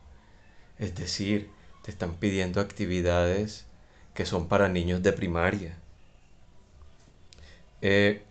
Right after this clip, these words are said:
comienzas a indagar un poco sobre qué pasó, por qué ellos te están pidiendo eso, por qué los estudiantes dicen que tu clase es aburrida. Es más,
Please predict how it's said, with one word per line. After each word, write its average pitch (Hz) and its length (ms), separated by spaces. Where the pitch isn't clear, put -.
comienzas 151 500
a 180 40
indagar 101 380
un 120 200
poco 104 480
sobre 90 280
qué 90 140
pasó, 90 760
por 92 260
qué 98 640
ellos 98 240
te 107 80
están 92 260
pidiendo 92 460
eso, 104 200
por 101 240
qué 151 300
los 147 280
estudiantes 110 720
dicen 127 420
que 131 120
tu 107 160
clase 101 320
es 139 60
aburrida. 104 640
Es 90 180
más, 110 400